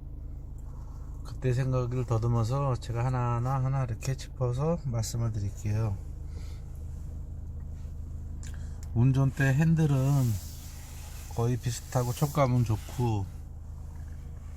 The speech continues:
여기 왼쪽부터 한번 쭉 제가 훑어봤어요. 끝에 메모리 시트 있고, 여기 뭐 비슷한 것 같고,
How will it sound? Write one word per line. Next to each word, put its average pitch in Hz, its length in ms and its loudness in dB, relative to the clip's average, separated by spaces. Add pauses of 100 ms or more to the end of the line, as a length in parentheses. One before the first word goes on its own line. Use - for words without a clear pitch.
(140)
여기 113 220 4
왼쪽부터 127 1000 4
한번 131 200 4
쭉 147 400 4
제가 120 240 4
훑어봤어요. 123 800 2
끝에 92 400 -2 (840)
메모리 120 460 8
시트 120 380 2
있고, 98 540 0 (1700)
여기 117 280 4
뭐 117 160 6
비슷한 120 440 2
것 107 240 2
같고, - 300 -4